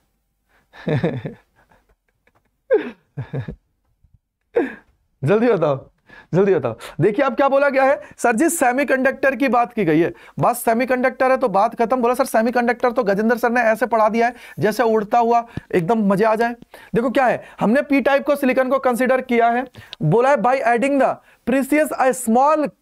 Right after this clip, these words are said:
quantity of the pentavalent impurities।" बिल्कुल करेक्ट है। बोले, "सर, pentavalent impurities को ऐड ऑन करोगे,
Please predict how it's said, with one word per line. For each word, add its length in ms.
quantity 420
of 160
the 180
pentavalent 640
impurities।" 480
बिल्कुल 340
करेक्ट 280
है। 100
बोले, 400
"सर, 120
pentavalent 580
impurities 420
को 100
ऐड 120
ऑन 120
करोगे, 380